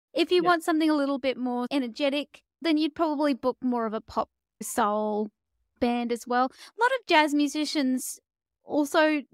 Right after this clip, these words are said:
Speaker 1: do other genres as well.
Speaker 2: Yeah.
Speaker 1: Um,
Speaker 2: Yeah.
Speaker 1: but Brisbane's got some incredible agencies that you can work with who will, will find the, the
Speaker 2: Mm-hmm.
Speaker 1: best group for you. Not to do a little plug, but you can also talk to me.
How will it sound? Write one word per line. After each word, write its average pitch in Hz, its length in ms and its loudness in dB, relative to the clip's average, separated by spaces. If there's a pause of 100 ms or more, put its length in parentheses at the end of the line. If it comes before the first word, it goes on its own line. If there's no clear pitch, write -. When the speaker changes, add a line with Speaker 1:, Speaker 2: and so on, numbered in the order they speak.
(140)
Speaker 1:
do 269 260 -2
other 254 240 -2
genres 277 500 -4
as 277 200 -8
well. 269 320 0
Speaker 2:
Yeah. 175 140 0 (360)
Speaker 1:
Um, 339 280 4
Speaker 2:
Yeah. 370 40 -2
Speaker 1:
but 403 220 0
Brisbane's - 440 -6
got 427 160 2
some 269 140 -2
incredible 220 540 -6
agencies 202 640 -8
that - 100 -6
you 226 160 -4
can 208 220 -4
work - 540 -10
with 214 480 -2
who 262 220 6
will, 220 480 0
will 233 200 -2
find 202 500 -6 (420)
the, 226 100 -2
the 226 60 -4 (100)
Speaker 2:
Mm-hmm. 190 60 0
Speaker 1:
best 214 440 0
group 226 180 -8
for - 80 -6
you. 240 140 -2 (500)
Not 330 220 0
to - 40 -14
do 302 160 0
a 277 40 4
little 262 280 0
plug, 254 440 2
but 254 160 -4
you 294 120 -6
can 339 140 -6
also 311 500 0
talk 269 280 0
to 269 80 -4
me. 240 340 -6